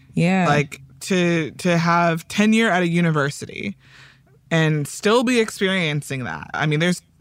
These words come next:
Speaker 2: a term, imposter syndrome, and we like to, like, throw it around, but it's real. And she just so eloquently deals with that. <laughs>
Speaker 1: Yeah,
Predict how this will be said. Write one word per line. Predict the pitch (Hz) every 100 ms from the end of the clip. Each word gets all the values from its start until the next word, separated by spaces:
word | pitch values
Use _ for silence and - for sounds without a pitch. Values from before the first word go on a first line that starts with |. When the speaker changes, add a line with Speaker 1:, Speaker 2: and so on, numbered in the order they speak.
| -
Speaker 2:
a | 156
term, | - 147 123 - -
imposter | 143 - 147 139 - - 135
syndrome, | - - - 113 87 170 185 - - - _
and | 165 160 143
we | 139
like | 135 -
to, |
like, | 143 127
throw | - 156
it | 147
around, | 139 139 127
but | 143
it's | 165 -
real. | 185 196 214 190 123 78 - 92 -
And | 143 143 143 139 139 139 _ _ _ _ _ _ _ _
she | - - 202
just | 226 247 -
so | 240 220 - -
eloquently | 160 180 - 190 - 175
deals | 156 139 147 -
with | 190 -
that. | 214 285 - -
<laughs> | -
Speaker 1:
Yeah, | 170 156 143